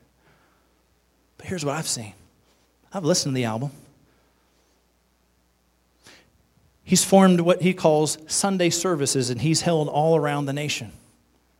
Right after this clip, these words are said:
I watched an entire service. It looks nothing like Al J G.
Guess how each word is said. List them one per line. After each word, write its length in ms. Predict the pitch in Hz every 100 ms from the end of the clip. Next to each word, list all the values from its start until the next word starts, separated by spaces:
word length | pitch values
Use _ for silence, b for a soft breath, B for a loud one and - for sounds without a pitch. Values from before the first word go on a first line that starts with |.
| _ _ _ _ _ _ _ _ _ _ _ _ _ b b _
I 120 | - 117
watched 480 | 127 170 - - -
an 60 | 117
entire 280 | 120 147
service. 460 | 139 175 180 - - _ _ _ _ _ _ _ _ _ _ _ _ _ _ _ _ _ -
It 140 | -
looks 220 | 160 160
nothing 280 | 143 156 147
like 180 | 135 123
Al 160 | 123 135
J 220 | 123 120
G. 300 | 120 123